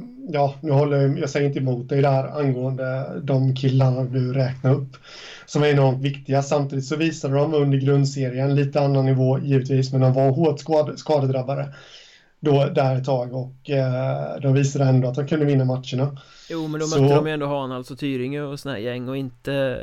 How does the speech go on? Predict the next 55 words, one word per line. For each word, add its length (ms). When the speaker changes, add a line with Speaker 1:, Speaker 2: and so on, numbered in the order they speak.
Speaker 2:
Borlänge 640
och 160
Mariestad 460
liksom. 320
Det 80
är 40
en, 120
Speaker 1:
Ja, 260
men 100
Speaker 2:
det 140
är 60
Speaker 1:
precis. 240
Speaker 2:
en 60
betydlig 380
skillnad. 200
Speaker 1:
Därav 220
att 60
jag 100
sa 160
att 80
jag 100
inte 100
säger 200
emot 260
dig, 140
men, 340
men 100
samtidigt 400
så 260
vill 220
jag 140
peka 280
på 180
att 120
de, 380
de 180
har 80
ändå 140
visat 380
att 60
de 120
kan 160
hålla 300
en 100
bra 220
nivå. 300
Vissa 280
lag 260
bara 200
rasar 300
ihop 260
så 120
fort 140
de 120
får 280